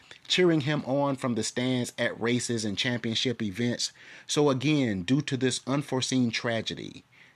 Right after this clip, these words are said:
Johnson will not be racing at the nascar Cup Series event in Chicago this weekend. Very tragic story. Our prayers are with Jimmie Johnson and Ch-, the wife Chandra and their family. This is a very, very tragic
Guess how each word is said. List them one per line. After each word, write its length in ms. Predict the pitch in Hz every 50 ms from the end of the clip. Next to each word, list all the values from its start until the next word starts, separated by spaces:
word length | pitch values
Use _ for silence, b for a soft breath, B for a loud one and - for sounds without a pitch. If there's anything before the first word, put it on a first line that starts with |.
| B
Johnson 420 | B - 120 123 123 - - 117 104
will 160 | 104 104 98
not 300 | 98 113 123 131 - -
be 100 | 123 123
racing 500 | 113 110 117 113 110 - - 104 92 87 -
at 180 | 101 107 -
the 80 | - 101
nascar 680 | 98 98 104 104 107 98 - - - - 101 95 95 -
Cup 220 | - - 101 -
Series 460 | - - - 104 101 101 95 90 85
event 420 | 95 87 80 95 90 82 - - - B B B B B B B B -
in 100 | 110 104
Chicago 640 | 92 - 113 92 - - 113 101 92 82 85 90 87
this 340 | 78 92 90 87 - -
weekend. 600 | - 85 82 - - - 69 62 57 - - - _ B B B B B B B B
Very 300 | - 92 113 113 117 113
tragic 480 | 110 - - 123 117 117 110 - 92 -
story. 560 | - - - - - 131 131 131 135 131 - -
Our 180 | - 107 101 98
prayers 580 | - - - 135 131 113 101 92 85 87 - - -
are 120 | - 95
with 340 | 87 98 98 90 - - -
Jimmie 260 | - 104 107 107 98
Johnson 600 | 87 - 104 95 92 82 - - - 95 92 87 B B B B B B B B B
and 220 | 92 98 101 95
Ch-, 140 | - - - -
the 80 | 107
wife 260 | 95 95 101 104 98 -
Chandra 540 | - - 113 98 95 98 90 92 92 85 - -
and 180 | 104 98 92 90
their 140 | 98 90
family. 580 | 90 - - 101 95 95 92 92 90 92 87 87 B B B B B B
This 200 | B 107 - -
is 120 | 113 98 87
a 120 | 98 90
very, 480 | 80 80 82 110 113 110 98 92 92 92
very 400 | 82 80 98 90 87 87 85 85
tragic 640 | - - - 104 95 85 82 - 80 78 - - -